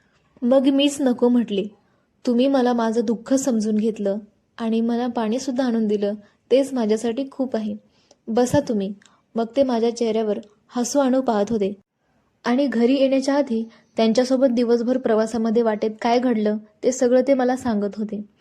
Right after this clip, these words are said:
आमच्या गप्पा मात्र संपणाऱ्या नव्हत्या, कारण मी जेव्हा घड्याळाकडे पाहिलं तेव्हा रात्रीचे एक वाजले होते.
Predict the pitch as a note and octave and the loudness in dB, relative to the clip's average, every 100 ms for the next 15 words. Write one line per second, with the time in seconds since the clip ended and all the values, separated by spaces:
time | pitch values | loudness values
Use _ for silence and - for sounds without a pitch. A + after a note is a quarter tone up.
0 | _ - - - A#3+ A#3 C4 B3+ B3+ B3 | _ -20 -14 -6 -2 0 2 2 0 -2
1 | A#3+ G#3+ A3 A3+ - A#3+ A3 A#3+ B3 B3+ | -2 -2 -4 -6 -4 -4 -2 -2 -2 0
2 | B3 G#3 G3+ A3 - _ _ _ _ A3+ | 0 -2 -4 -8 -12 _ _ _ _ 0
3 | A3+ A3+ A#3+ B3+ B3+ B3+ A#3 A#3 A3+ A#3 | 2 2 0 2 2 0 -2 -2 -2 -2
4 | A#3+ B3+ B3+ A3 G#3+ G#3 G#3+ _ _ - | -2 -4 -4 -6 -4 -4 -8 _ _ -6
5 | A#3+ A#3+ B3 A3+ A#3+ A#3+ C4 C4 B3+ B3+ | 0 2 2 0 -2 -2 -2 0 -2 0
6 | C#4 B3 G#3+ A3 G#3+ G3+ | 0 0 0 -2 -2 -4